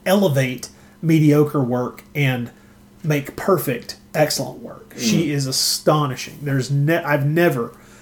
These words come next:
Speaker 1: watched her on screen and thought, "I'm watching someone act." And the thing in this is, this is the movie where,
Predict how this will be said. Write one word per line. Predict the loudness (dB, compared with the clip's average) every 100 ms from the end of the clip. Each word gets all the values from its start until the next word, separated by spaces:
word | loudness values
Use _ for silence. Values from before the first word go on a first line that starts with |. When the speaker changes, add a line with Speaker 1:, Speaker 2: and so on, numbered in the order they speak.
| -18 0
Speaker 1:
watched | 0 0 -2
her | 0
on | 0 -2
screen | -4 -4 -4 -2 -4
and | -4 -2 -2 -4 -8 -4
thought, | -2 -2 -6 -8
"I'm | -2 0
watching | 0 0 -2 -4
someone | -4 -4 -4 -6
act." | -8 -10 -12 -18 -20 -20 -20 -20 -16 -2
And | 2
the | 2
thing | 0 0
in | 0
this | 0 -2
is, | -2 -2 0
this | 0 0
is | -2 0
the | 0
movie | 2 2 0 -4 -12 -16 -20 _ _ _ _ _ _ _ _ _ _ -4
where, | 0 2 0 -2 -4